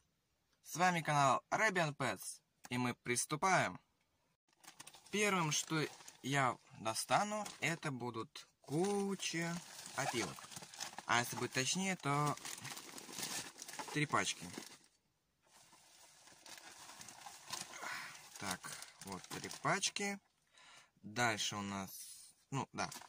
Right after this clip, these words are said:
сами знаете, Виталайн. Третья фракция. Как обычно. Так, дальше у нас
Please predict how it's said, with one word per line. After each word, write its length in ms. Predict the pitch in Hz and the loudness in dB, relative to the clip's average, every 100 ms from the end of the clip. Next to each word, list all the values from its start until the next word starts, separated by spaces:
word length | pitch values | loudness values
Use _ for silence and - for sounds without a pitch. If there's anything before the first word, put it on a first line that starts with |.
| - - - | -14 -16 -12
сами 160 | 95 87 | -8 -6
знаете, 480 | 80 87 82 - 76 - | -6 -8 -8 -10 -14 -10
Виталайн. 760 | 92 101 104 139 190 185 185 185 _ _ _ _ _ _ _ _ _ _ - | -4 -2 2 2 2 0 -2 -6 _ _ _ _ _ _ _ _ _ _ -8
Третья 320 | 104 98 101 | -6 -2 -2
фракция. 580 | 135 165 - - 160 160 - - _ _ _ _ _ _ _ _ - - - _ - | 0 0 -2 -4 -4 -4 -10 -20 _ _ _ _ _ _ _ _ -12 -12 -12 _ -4
Как 180 | 147 143 | -2 0
обычно. 360 | 120 95 - - - _ _ - - | 0 -2 -6 -8 -16 _ _ -20 -10
Так, 260 | - 123 - 101 | 0 0 0 -2
дальше 480 | 135 127 110 - 101 | 4 4 4 2 0
у 60 | |
нас 560 | 101 98 90 - - | 0 -2 -2 -6 -6